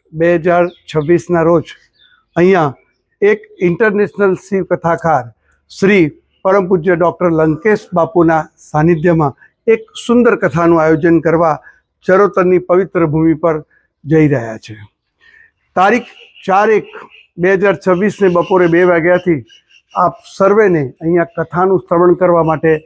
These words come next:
મારું ભાવભર્યું નિમંત્રણ છે. પ્રેમ, શાંતિ અને આનંદ રથનો પરિચય આ લંકેશ બાપુ કરાવશે. તેઓ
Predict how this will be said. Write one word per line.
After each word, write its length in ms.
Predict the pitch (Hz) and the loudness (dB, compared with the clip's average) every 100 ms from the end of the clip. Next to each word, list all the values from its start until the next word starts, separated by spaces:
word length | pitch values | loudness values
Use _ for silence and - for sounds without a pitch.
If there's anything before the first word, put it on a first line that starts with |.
| _ _ | _ _
મારું 260 | 165 165 156 - 135 | -2 0 0 -2 -2
ભાવભર્યું 540 | 165 160 165 156 156 - 139 | 0 2 2 0 -2 -6 -2
નિમંત્રણ 480 | 156 180 180 196 185 | 2 2 2 -2 0
છે. 100 | 196 214 _ _ _ - - _ _ - | -4 -6 _ _ _ -20 -20 _ _ -2
પ્રેમ, 240 | 202 233 240 - | 2 2 0 0
શાંતિ 420 | 202 202 214 208 123 - _ _ | 0 0 -2 -2 -4 -14 _ _
અને 180 | 180 202 202 - - - | 0 2 0 -2 -8 -2
આનંદ 280 | 180 208 185 180 | 2 2 2 2
રથનો 400 | 175 - 180 175 | 0 0 0 0
પરિચય 400 | 175 175 185 175 127 104 _ _ _ _ _ | 0 -2 0 -4 -4 -12 _ _ _ _ _
આ 100 | 170 156 | 0 2
લંકેશ 400 | 156 151 185 - | 2 2 0 0
બાપુ 260 | 180 165 160 | -4 -2 -2
કરાવશે. 420 | 165 151 175 - 196 190 _ _ _ _ _ _ _ - | -2 0 -2 -2 -10 -12 _ _ _ _ _ _ _ 0
તેઓ 220 | 214 233 | 2 4